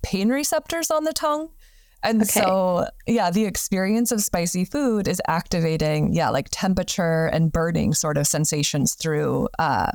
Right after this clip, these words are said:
Speaker 1: pain signaling.
Speaker 2: Okay.
Speaker 1: There's certainly, obviously, a global distribution of spicy food that can we expect to, in part, be related to genes. It's also,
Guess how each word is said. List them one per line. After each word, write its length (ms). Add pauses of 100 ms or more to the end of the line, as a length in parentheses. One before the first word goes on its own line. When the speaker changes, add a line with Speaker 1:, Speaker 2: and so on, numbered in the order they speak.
Speaker 1:
pain 240
signaling. 580 (800)
Speaker 2:
Okay. 300 (680)
Speaker 1:
There's 220
certainly, 640 (120)
obviously, 920
a 300
global 380
distribution 640
of 120
spicy 380
food 520
that 140
can 340
we 180
expect 600 (220)
to, 140
in 100
part, 260
be 140
related 380
to 120
genes. 500
It's 140
also, 400